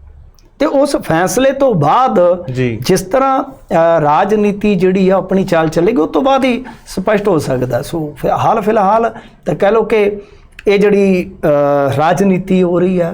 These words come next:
Speaker 2: ਜੀ।
Speaker 1: ਅਕਾਲੀ ਦਲ ਵਰਸਜ ਅਕਾਲੀ ਦਲ ਹੀ ਕਹਿ
Speaker 2: ਹੂੰ,
Speaker 1: ਲਈਏ
Speaker 2: ਬਿਲਕੁਲ।
Speaker 1: ਕਿ ਇਹਦੇ ਵਿੱਚ ਭੰਬਲ ਭੂਸਾ ਬਹੁਤ ਵੱਡਾ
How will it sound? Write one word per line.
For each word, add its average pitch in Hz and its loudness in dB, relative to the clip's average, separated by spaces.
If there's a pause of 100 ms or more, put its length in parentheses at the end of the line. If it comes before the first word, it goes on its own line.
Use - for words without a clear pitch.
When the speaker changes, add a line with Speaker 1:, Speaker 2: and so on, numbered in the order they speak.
(100)
Speaker 2:
ਜੀ। 127 -2
Speaker 1:
ਅਕਾਲੀ 160 2
ਦਲ 160 2
ਵਰਸਜ 156 0 (100)
ਅਕਾਲੀ 156 0
ਦਲ 180 0
ਹੀ 160 2
ਕਹਿ 156 0
Speaker 2:
ਹੂੰ, 147 0
Speaker 1:
ਲਈਏ 151 2
Speaker 2:
ਬਿਲਕੁਲ। 135 -2
Speaker 1:
ਕਿ 220 0
ਇਹਦੇ 233 4
ਵਿੱਚ 233 0
ਭੰਬਲ 214 0
ਭੂਸਾ 175 0
ਬਹੁਤ 160 0
ਵੱਡਾ 135 0